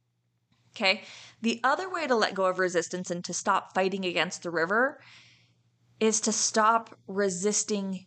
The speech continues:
your emotions. You're gonna have a lot of emotions as a nurse, right? We talked about some of them. There's the,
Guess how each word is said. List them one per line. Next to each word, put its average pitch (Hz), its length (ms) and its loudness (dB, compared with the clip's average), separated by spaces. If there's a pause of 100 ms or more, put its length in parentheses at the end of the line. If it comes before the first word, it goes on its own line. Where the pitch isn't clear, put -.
(100)
your 185 560 2
emotions. - 960 -4 (2250)
You're 262 180 4
gonna 381 160 -4
have 294 380 0
a 220 60 2
lot 208 360 2
of 208 100 2
emotions 190 760 -2
as 170 220 2
a 190 60 -4
nurse, 156 260 -4
right? 208 140 2
We 220 80 -4
talked 269 300 -2
about 160 340 0
some 185 160 2
of 170 120 0
them. 160 140 0
There's 175 240 -6
the, 180 340 0